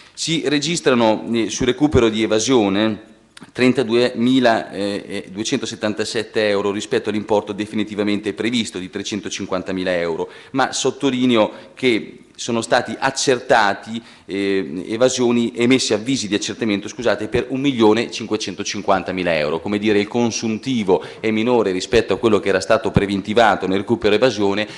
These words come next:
ma molto più ampio è la parte di accertamenti emessi e che quindi dovranno essere riscossi negli anni successivi. Per quanto riguarda le minori entrate, si segnalano invece minori entrate della tasi per più di cinquecentomila euro, cinquecentouno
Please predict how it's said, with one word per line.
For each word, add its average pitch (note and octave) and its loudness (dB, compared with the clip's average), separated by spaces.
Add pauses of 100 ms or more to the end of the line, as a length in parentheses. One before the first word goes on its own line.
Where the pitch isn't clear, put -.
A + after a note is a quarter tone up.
(140)
ma G#2+ 0
molto A2+ 0
più B2+ -2
ampio F#2+ 0
è G2+ -2
la G2+ 2
parte F#2 2
di F#2+ -4
accertamenti G2 0
emessi F#2 -4
e G#2+ -8
che A2 -8
quindi G2+ -4
dovranno F#2+ -2
essere G2 -4 (240)
riscossi G2 0 (220)
negli G2+ 2
anni F2+ 2
successivi. D2+ -8 (720)
Per D#3+ 8
quanto E3+ 6
riguarda D3+ 8
le B2 6
minori C3+ 6
entrate, C#3+ 2
si - -6
segnalano A2+ 0
invece G#2 0
minori G#2+ 2
entrate G#2+ 2
della F#2 2
tasi G#2 2
per F2 -4
più - -10
di G2+ -6
cinquecentomila G#2 2
euro, F2+ 4
cinquecentouno G#2+ 0